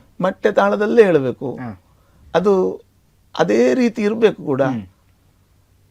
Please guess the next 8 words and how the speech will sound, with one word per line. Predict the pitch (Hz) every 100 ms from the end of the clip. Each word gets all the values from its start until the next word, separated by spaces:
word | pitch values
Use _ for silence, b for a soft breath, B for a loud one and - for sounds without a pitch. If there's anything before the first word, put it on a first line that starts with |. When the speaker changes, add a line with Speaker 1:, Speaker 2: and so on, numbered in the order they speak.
| _ _ _ _ _ _ _ _ 156
Speaker 1:
ಆ | 156
ತೈತತಕಗಳು, | 170 175 156 151 143 127 131 135 131 135
Speaker 2:
ಹ್ಮ್. | 139 113 - _
Speaker 1:
ಅದರ | 135
ನಂತರ | 147 147 139 131
ತೈತತಕತ | 139 135 127 117 120
ಬರ್ತದೆ. | 120 110 117 117
Speaker 2:
ಹ್ಮ್. | 123 123